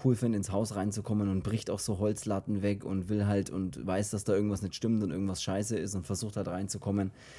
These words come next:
Schafft's leider nicht und kann sich dann nur noch auf den, ähm, toten, äh, auf sein to-, äh, totes Herrchen im Prinzip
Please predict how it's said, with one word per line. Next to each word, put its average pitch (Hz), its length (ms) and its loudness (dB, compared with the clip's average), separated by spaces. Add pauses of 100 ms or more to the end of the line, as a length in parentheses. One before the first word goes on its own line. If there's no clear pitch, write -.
(180)
Schafft's 127 340 2
leider 110 240 6
nicht 110 340 2 (420)
und 101 260 0
kann 101 200 0
sich 113 140 0
dann 104 180 4
nur 120 140 6
noch 139 220 4
auf 117 200 0
den, 117 400 4 (140)
ähm, 107 580 0 (800)
toten, 143 540 8
äh, 131 160 6
auf 110 240 0
sein 117 500 2
to-, 95 600 2
äh, - 80 -8
totes 113 320 0
Herrchen 123 460 4
im 120 120 0
Prinzip 123 480 2